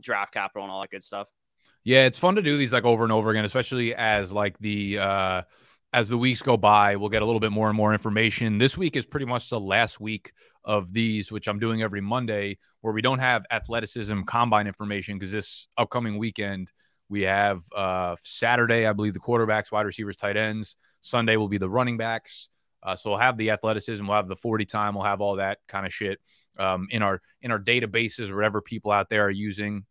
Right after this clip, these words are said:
Speaker 2: uh, to, you know, help move rankings up and down and mock drafts and stuff. And I think once the combine happens, that's when I think a,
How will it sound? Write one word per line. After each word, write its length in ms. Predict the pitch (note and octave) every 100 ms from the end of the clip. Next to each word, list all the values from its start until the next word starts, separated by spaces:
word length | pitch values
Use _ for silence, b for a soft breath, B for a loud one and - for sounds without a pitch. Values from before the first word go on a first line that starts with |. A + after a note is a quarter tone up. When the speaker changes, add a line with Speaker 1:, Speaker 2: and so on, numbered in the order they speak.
| -
Speaker 2:
uh, 220 | G2 F#2+ -
to, 420 | - G2+ G2 F#2
you 80 | F#2+
know, 140 | F2+
help 300 | E2+ G2+ - _ _ -
move 260 | G#2 G2+ G2
rankings 360 | B2+ B2 B2
up 160 | A#2+ A2
and 60 |
down 200 | A2+ A2+
and 80 | G2+
mock 200 | G#2 A2
drafts 240 | A#2+ G#2+ G#2+
and 60 |
stuff. 220 | - A2
And 60 | G#2
I 60 | G2+
think 220 | B2+ - B B
once 180 | E3+ -
the 80 | D#3
combine 380 | B2+ C3+ C#3+
happens, 340 | C#3+ D3+ E3+ A2+
that's 260 | A#2 B2+
when 100 | C#3
I 80 | B2+
think 300 | A2+ B2 A2+
a, 120 | G#2+